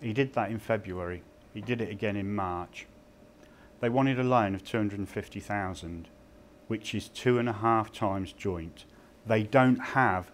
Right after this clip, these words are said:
any other credit other than this idiot's gone to Wonga twice for a couple of hundred quid. Straight decline, because he can't manage his money.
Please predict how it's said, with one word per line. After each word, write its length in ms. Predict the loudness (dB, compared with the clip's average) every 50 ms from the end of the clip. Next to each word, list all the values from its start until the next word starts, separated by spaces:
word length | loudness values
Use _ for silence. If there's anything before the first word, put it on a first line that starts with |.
| -18 -10 -4
any 240 | -2 0 2 2 2
other 180 | 2 0 -2 -4
credit 480 | -2 0 0 0 0 0 -6 -8 -10 -12 -20 -20 -20 -20 -20 -20 -8 0
other 240 | 2 2 2 2 0
than 260 | 0 0 -2 -2 -4 -6 -12 -20 -20 -20 -20 -20 -16
this 280 | -12 -6 -6 -6 -4 -4
idiot's 340 | -6 -6 -4 -6 -8 -8 -8
gone 220 | -6 -4 -4 -4
to 120 | -4 -6 -4
Wonga 380 | 0 0 0 0 0 -4 -6
twice 600 | -10 -10 -4 -2 -2 0 -2 -2 -6 -10 -16 -18 -18 -20 -20 -20 -20 -20 -20 -20 -20 -20 -16 -8
for 120 | -4 -4
a 40 | -4
couple 280 | -2 -2 -4 -4 -2 -4
of 60 | -2
hundred 320 | -2 -2 -4 -6 -10 -12
quid. 320 | -8 -6 -4 -4 -4 -6 -12 -16 -20 -20 -20 -20 -20 -20 -20 -20 -20 -20
Straight 360 | -20 -14 -6 -4 -4 -4 -4
decline, 480 | -8 -14 -12 -6 -6 -4 -4 -4 -6 -8 -10 -14 -20 -20 -20 -20 -20 -14 -8 -8
because 280 | -6 -2 -2 -4 -4
he 160 | -2 -4 -4
can't 300 | -4 -4 -4 -4 -4 -4
manage 300 | -4 -6 -6 -6 -8 -8
his 200 | -10 -10 -10 -8
money. 320 | -8 -8 -8 -8 -8 -10